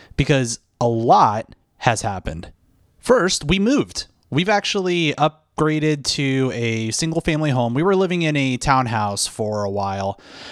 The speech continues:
um, for the past, you know, three and a half, four years-ish. Uh, we were living in a townhouse with a baby, with two dogs. That gets a little bit cramped.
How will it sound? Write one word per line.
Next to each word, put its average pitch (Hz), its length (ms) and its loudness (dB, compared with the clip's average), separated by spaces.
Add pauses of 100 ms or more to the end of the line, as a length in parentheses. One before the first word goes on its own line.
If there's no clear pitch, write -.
(140)
um, 107 640 -2
for - 140 -6
the 113 60 -2
past, 131 380 2
you 143 60 -4
know, 110 100 -2
three 131 220 -2
and 120 60 0
a 113 40 2
half, 113 160 0
four 113 220 -4
years-ish. 110 1080 -2 (460)
Uh, 117 300 -2
we 123 100 -2
were 120 140 -2
living 123 240 -2
in 123 100 -2
a 120 60 -2
townhouse 127 560 0
with 139 140 0
a 127 40 -2
baby, 160 680 -4 (360)
with 123 140 0
two 185 240 -2
dogs. 180 380 2
That 156 120 2
gets 190 140 -4
a 185 60 0
little 175 200 -2
bit 123 140 -2
cramped. - 640 -4